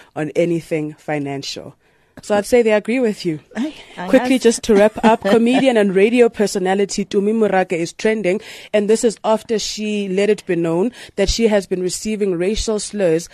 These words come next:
Speaker 1: since, since she's been, um, she's joined the Jacaranda Breakfast Radio Show.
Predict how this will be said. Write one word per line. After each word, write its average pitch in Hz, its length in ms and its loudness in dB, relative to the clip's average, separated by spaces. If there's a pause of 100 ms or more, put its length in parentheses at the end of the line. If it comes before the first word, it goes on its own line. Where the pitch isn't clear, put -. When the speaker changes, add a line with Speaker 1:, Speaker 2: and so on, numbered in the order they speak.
(140)
Speaker 1:
since, - 340 -2
since - 440 -4
she's 208 200 -6
been, 185 320 -2
um, 175 260 -4
she's 196 220 -6
joined 185 320 -2
the 175 140 -8
Jacaranda 175 580 -4
Breakfast 165 480 -6
Radio 151 380 -6
Show. 131 380 -10